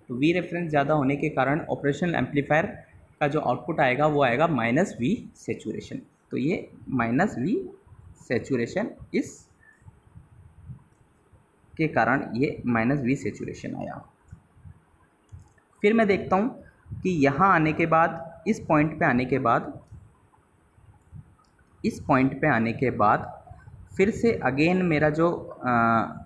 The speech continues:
input वेवफॉर्म है वो ज़्यादा हो जाती है वी reference से, यहाँ से।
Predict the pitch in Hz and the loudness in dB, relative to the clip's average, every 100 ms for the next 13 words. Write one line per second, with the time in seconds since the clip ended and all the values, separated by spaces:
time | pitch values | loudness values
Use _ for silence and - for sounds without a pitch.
0 | - _ _ _ - 139 139 190 131 143 | -20 _ _ _ 0 2 2 0 2 0
1 | 147 170 165 151 151 - - _ _ _ | 0 -2 0 0 -2 -6 -14 _ _ _
2 | - 117 143 196 - 131 120 110 120 165 | -12 -4 0 0 -2 -4 0 2 4 4
3 | 143 135 170 156 147 135 - 139 143 226 | 2 2 0 2 2 2 2 0 0 -2
4 | 349 - - 120 120 143 151 233 | -4 -10 -10 -6 0 0 0 -4